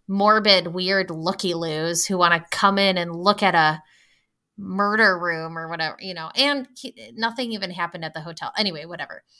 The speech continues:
Um, <laughs> it's kind of like that.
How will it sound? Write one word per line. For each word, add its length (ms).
Um, 360
<laughs> 540
it's 180
kind 300
of 100
like 360
that. 300